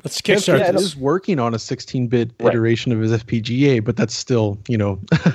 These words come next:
Speaker 2: <laughs> not,
Speaker 3: Right.
Speaker 2: that's not available yet.
Speaker 3: No,
Speaker 2: But you're right.
Speaker 3: uh, the Zimba three thousand, I believe he's calling it.
Speaker 2: Yeah, yeah, yeah, I think that's right.
Speaker 3: Yeah. Um, but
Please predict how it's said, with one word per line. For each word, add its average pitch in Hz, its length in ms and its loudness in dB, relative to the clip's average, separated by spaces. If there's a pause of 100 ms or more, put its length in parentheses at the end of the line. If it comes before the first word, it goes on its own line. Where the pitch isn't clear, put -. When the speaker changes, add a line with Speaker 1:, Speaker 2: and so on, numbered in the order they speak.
(100)
Speaker 2:
<laughs> 196 140 -10 (280)
not, 117 300 2
Speaker 3:
Right. 104 180 -2
Speaker 2:
that's 160 140 -2
not 170 100 2
available 131 460 0
yet. 101 220 -8 (560)
Speaker 3:
No, 117 140 0
Speaker 2:
But 98 80 0
you're 135 100 2
right. 110 120 2
Speaker 3:
uh, 117 280 2 (260)
the 123 80 -2
Zimba 131 320 0
three 117 160 -4
thousand, 101 380 2
I 92 40 -2
believe 90 280 -6
he's 87 120 -12
calling 87 300 -6
it. 82 120 -6
Speaker 2:
Yeah, 131 180 4
yeah, 117 240 2
yeah, 104 60 2
I - 20 -2
think 120 160 -4
that's 110 160 -10
right. 110 240 -2 (440)
Speaker 3:
Yeah. 104 360 2 (100)
Um, 113 640 2 (240)
but 147 260 -2